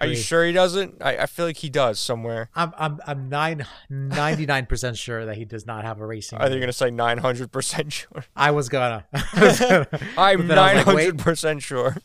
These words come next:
Speaker 1: It's like, that's
Speaker 2: I was
Speaker 1: pretty
Speaker 2: like, "Wait a
Speaker 1: sure.
Speaker 2: second, I don't know." <laughs> Uh,
Speaker 1: Nice.
Speaker 2: yeah, so that's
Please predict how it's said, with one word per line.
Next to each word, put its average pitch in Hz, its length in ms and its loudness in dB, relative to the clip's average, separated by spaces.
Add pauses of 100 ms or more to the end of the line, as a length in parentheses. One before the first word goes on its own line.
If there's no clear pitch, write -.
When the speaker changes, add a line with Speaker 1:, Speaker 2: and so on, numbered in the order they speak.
(160)
Speaker 1:
It's - 120 -20
like, 117 80 -6
that's 139 160 2
Speaker 2:
I - 40 0
was 131 80 -4
Speaker 1:
pretty 131 220 -2
Speaker 2:
like, 135 40 -2
"Wait 139 80 2
a 135 40 2
Speaker 1:
sure. 127 80 0
Speaker 2:
second, 127 200 -6
I 127 100 -4
don't 135 140 -6
know." 127 340 -4 (1080)
<laughs> 311 140 -20 (640)
Uh, 113 280 -4
Speaker 1:
Nice. - 400 -10 (480)
Speaker 2:
yeah, 127 180 -4
so 120 460 -10 (240)
that's 139 280 -6